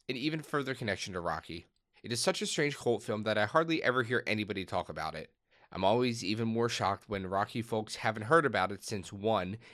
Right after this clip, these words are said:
it's a campy glam rock film that has Rocky cast members playing zany characters, two, was released not too long after Rocky, and three, deals with Rocky as a direct influence. I know this film isn't necessarily Rocky, but it's very much in the same ballpark.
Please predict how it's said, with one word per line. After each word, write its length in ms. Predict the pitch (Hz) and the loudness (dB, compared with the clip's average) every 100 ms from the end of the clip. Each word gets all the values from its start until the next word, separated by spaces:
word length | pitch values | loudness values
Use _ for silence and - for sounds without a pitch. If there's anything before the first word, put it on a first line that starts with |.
| - | -10
it's 160 | 104 | -6
a 60 | 110 | -6
campy 380 | - 160 160 139 | 0 0 0 -2
glam 320 | 123 123 123 | 2 2 4
rock 220 | 107 104 | 2 2
film 240 | - 104 | -4 -2
that 80 | 101 | -2
has 260 | 101 104 98 | 0 0 2
Rocky 300 | 98 - 95 | 0 0 -4
cast 320 | - 165 160 | 4 4 4
members 300 | 139 127 123 | 0 0 -4
playing 260 | - 92 90 | -4 -6 -4
zany 300 | 95 90 113 | -4 -4 -2
characters, 640 | 113 90 80 101 113 - _ _ _ _ _ | 0 0 0 -8 -10 -14 _ _ _ _ _
two, 440 | - 190 143 101 98 - - | -2 2 4 2 -4 -12 -4
was 220 | 120 113 | -2 -2
released 360 | 107 113 113 | -2 -2 0
not 220 | 123 170 165 | 4 4 4
too 160 | 196 | -2
long 300 | 165 160 131 | 4 4 6
after 280 | 117 117 117 | 2 2 2
Rocky, 520 | 104 87 - 110 113 | 4 4 2 -4 -4
and 240 | - 110 113 | -4 -6 -6
three, 460 | 135 160 123 101 - - _ - | -6 -2 -2 -4 -10 -20 _ 2
deals 320 | 160 175 175 | 4 4 2
with 160 | 131 | 0
Rocky 380 | 110 104 - 117 | 4 4 4 0
as 140 | 101 113 | 0 0
a 80 | 95 | -4
direct 400 | 98 90 95 - | -2 -4 -4 -6
influence. 720 | 90 - 98 71 87 - - _ - - | -10 -10 -12 -12 -12 -16 -18 _ -20 -2
I 80 | 107 | 4
know 160 | 120 | 4
this 200 | 131 160 | 4 0
film 200 | - 131 | 0 2
isn't 240 | 101 120 107 | 0 -2 -4
necessarily 640 | 113 - - 120 113 104 | -4 -4 -2 0 0 -2
Rocky, 440 | 92 101 95 95 98 | 2 2 2 -2 -4
but 200 | 127 120 | -4 -4
it's 100 | 120 | -10
very 460 | 120 151 170 165 | 2 6 6 6
much 280 | 143 117 117 | 4 2 0
in 120 | 113 | -4
the 80 | 98 | -4
same 240 | - 98 | -2 -2
ballpark. 460 | 90 78 - - - | -2 -4 -4 -8 -8